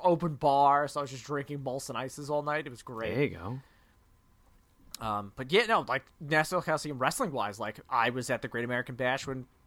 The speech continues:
Speaker 1: you know, Ryder and Hawkins won the tag team titles for the first time.
Speaker 2: That's
Speaker 1: Yeah, they're
Speaker 2: yeah.
Speaker 1: Well, go ahead.
Speaker 2: No, no, I, I think that's awesome. Like, do you, like, I feel like I, th-, those are one of the things where sometimes I need to look back at the results to be like, "Oh yeah, I did see that."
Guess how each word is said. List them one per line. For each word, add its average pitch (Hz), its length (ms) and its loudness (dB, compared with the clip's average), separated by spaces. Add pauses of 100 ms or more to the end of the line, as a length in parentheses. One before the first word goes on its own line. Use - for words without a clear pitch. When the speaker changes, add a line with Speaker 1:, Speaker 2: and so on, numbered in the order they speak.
(100)
Speaker 1:
you 156 60 -6
know, 139 120 2
Ryder 131 280 2
and 139 80 0
Hawkins 151 340 4
won 147 160 0
the 151 60 -4
tag 151 220 0
team 156 100 -10
titles 202 280 6
for 127 40 -10
the 120 60 -10
first 113 220 -4
time. 107 260 -2 (920)
Speaker 2:
That's 160 380 8 (140)
Speaker 1:
Yeah, 151 180 4
they're 143 240 8
Speaker 2:
yeah. 117 220 8 (840)
Speaker 1:
Well, 127 80 -8
go 143 120 8
ahead. 139 180 8
Speaker 2:
No, 202 140 12
no, 220 80 12
I, 151 320 12
I 151 40 10
think 196 160 4
that's 170 160 10
awesome. 151 360 10
Like, 127 140 8
do 160 100 10
you, 165 120 10 (400)
like, 165 160 12
I 180 100 12
feel 196 200 12
like 240 180 8
I, 175 120 10
th-, 180 320 2
those 190 180 4
are 226 60 0
one 208 120 2
of 170 120 0
the 180 60 -6
things 175 180 -2
where 143 100 2
sometimes 175 380 -4
I 170 80 0
need 147 160 -2
to 147 100 -4
look 117 280 -2 (240)
back 123 300 2
at 110 120 -6
the 117 100 -8
results 107 540 -4
to 120 120 -2
be 131 140 0
like, 127 220 0
"Oh 165 160 0
yeah, 196 200 4
I 143 120 6
did 175 320 4
see 170 280 0
that." 110 380 -2